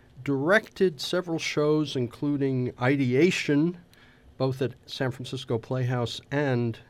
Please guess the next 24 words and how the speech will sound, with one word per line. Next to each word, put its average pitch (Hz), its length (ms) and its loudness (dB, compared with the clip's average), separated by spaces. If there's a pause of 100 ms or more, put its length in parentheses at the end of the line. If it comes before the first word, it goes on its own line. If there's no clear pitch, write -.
(120)
in 110 180 -4
New 104 120 -4
York. 170 600 0 (500)
Also 131 440 0
Eureka 120 560 2
Day, 113 400 4
which 117 320 -2
was 127 380 -4
maybe 180 360 0
my 113 200 0
favorite 120 420 -4
show 123 220 0
of 98 160 -2
the 110 100 -4
season 123 880 -2
at 113 240 -4 (140)
Aurora, 123 640 2
which 120 280 -6
we'll 107 120 -6
talk 160 280 2
about 120 280 0
in 110 80 -8
a 107 40 -4
minute. 117 360 0